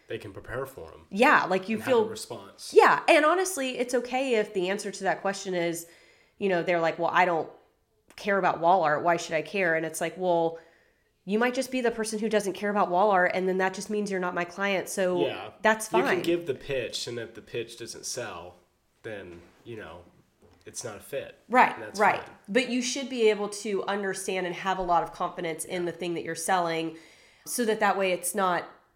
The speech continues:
Speaker 2: selling. It's being helpful. It's trying to help people understand. You're not trying to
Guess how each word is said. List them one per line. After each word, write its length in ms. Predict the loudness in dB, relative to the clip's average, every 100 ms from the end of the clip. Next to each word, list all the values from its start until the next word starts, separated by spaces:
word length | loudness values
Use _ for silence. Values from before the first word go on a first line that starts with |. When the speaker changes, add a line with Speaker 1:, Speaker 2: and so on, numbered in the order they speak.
| _ _ _ _ _ _ -8
Speaker 2:
selling. 680 | -4 2 2 2 -2 -4
It's 200 | -4 -4
being 300 | -2 0 0
helpful. 440 | 2 2 0 0 -4
It's 140 | -6
trying 260 | -6 -4 -4
to 80 | -6
help 280 | -2 -4
people 280 | -4 -6 -6
understand. 680 | -4 -6 -6 -6 -6 -6 -4
You're 100 | -4
not 340 | -2 -2 -6
trying 540 | -14 -4 -2 0 -2 -4
to 540 | -6 -6 -4 -4 -6